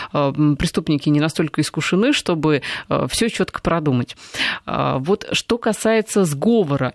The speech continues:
именно, э, здесь, э, как-то м-, как можно понять, что это действительно был сговор?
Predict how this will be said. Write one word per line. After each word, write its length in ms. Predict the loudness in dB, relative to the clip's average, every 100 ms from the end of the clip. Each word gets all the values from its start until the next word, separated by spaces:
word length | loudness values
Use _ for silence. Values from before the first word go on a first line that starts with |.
| 0
именно, 480 | 4 4 4 2 -2 -8 -8 -10
э, 180 | -12 -12 -12 -10 -6
здесь, 460 | -4 0 -2 -2
э, 340 | -2 0 0 -2
как-то 280 | -4 0 2
м-, 580 | 2 0 -6 -8 -12 -4
как 200 | -2 0
можно 340 | 2 2 0 -2
понять, 400 | 0 2 2 2
что 180 | -2
это 240 | -2 -2 -4
действительно 760 | -4 -6 -4 0 0 2 2 2
был 160 | 0
сговор? 600 | -2 0 0 2 -2 -8